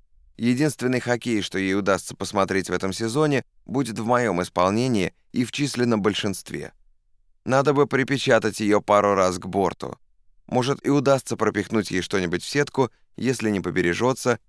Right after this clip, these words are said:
и не выстроит грамотную защиту. Я думал о Пете Майерсе, Харьке, МакГоверне. Я думал о себе. Я смотрел на свое отражение в зеркальной стенке бара,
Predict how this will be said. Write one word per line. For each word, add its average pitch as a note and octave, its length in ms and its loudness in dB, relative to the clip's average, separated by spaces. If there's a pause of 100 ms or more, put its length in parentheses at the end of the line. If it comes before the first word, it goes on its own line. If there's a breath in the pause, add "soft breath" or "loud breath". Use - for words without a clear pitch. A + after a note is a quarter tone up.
и C3+ 80 0
не D3 140 2
выстроит A2 500 0
грамотную F#2+ 480 2
защиту. - 580 -2 (600)
Я C3 200 2
думал D#3+ 280 4
о C3+ 60 4
Пете B2 260 -2
Майерсе, G2+ 680 2
Харьке, G2 480 0
МакГоверне. G2 800 0 (400)
Я B2 220 2
думал C3 260 2
о G#2 60 2
себе. F#2 480 0 (680)
Я C3+ 200 2
смотрел D#3 420 2
на D3 80 -2
свое C3 220 6
отражение B2 520 2
в G2+ 60 -2
зеркальной G#2 480 2
стенке G2+ 400 -2
бара, B2 340 4